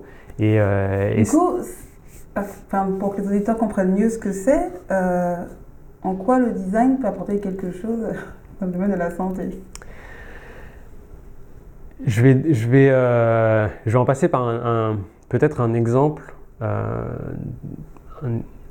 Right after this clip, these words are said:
Speaker 2: Un projet,
Speaker 1: un pro-,
Speaker 2: peut-être ?
Speaker 1: un, un, alors, peut-être par, par un exemple déjà qui est, qui permet de saisir qu'est-ce qui est, de, de quel design on parle.
Speaker 2: Oui.
Speaker 1: Euh, on parle beaucoup de, aujourd'hui, il y a, il y a plein de termes. Aujourd'hui, et c'est, il va, il faut arriver à faire un peu le,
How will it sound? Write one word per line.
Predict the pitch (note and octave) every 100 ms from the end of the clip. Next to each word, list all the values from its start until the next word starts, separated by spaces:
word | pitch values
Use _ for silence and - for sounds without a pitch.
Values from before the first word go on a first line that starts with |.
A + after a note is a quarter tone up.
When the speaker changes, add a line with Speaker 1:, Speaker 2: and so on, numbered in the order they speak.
| G3
Speaker 2:
Un |
projet, | F#3+ F#3+ G3+ G#3+
Speaker 1:
un | B2+ A#2+
pro-, | - C3
Speaker 2:
peut-être ? | C3+
Speaker 1:
un, | A#2+ A#2+ A#2 A2+ D#3 C3
un, |
alors, | A#2 G#2 G2+ - - -
peut-être | A#2+ E3+
par, | E3 B2+ B2+
par | C3
un | B2
exemple | C3+ C3 D#3 D#3+
déjà | B2 B2 D3+
qui | D3+ A2+
est, | A2+ A#2 -
qui | -
permet | A#2+ B2+ D3
de |
saisir | - B2 A#2+ D3+ D#3
qu'est-ce | B2+
qui | - -
est, | B2 A#2 A#2 - - - - -
de, | G#2+ A#2+
de | A#2
quel | C#3+ C3
design | B2 C3 C3
on | B2
parle. | A2+ G2 F#2+ -
Speaker 2:
Oui. | A#3+ - - -
Speaker 1:
Euh, | G#2+ G#2+ G#2+ A2 A2+ A2+ - A#2 - - - -
on | A2
parle | A2 A2+
beaucoup | A#2+ D#3+
de, | D3+ B2 A2 G#2+ G#2 G2 G2 G2
aujourd'hui, | F#2+ G2+ G2 A2+ C3
il |
y | A#2+
a, | F#2
il |
y | G2+
a |
plein | - G#2+
de |
termes. | G#2+ C3 C3 A2
Aujourd'hui, | G2 A2 A2+
et | A#2+
c'est, | - A#2
il | G#2
va, | A2
il | B2 B2 G2+ G#2
faut | - A#2
arriver | A2 A#2 A2+
à | B2+
faire | - B2 A2+
un |
peu | A2 C3
le, | A#2 G2+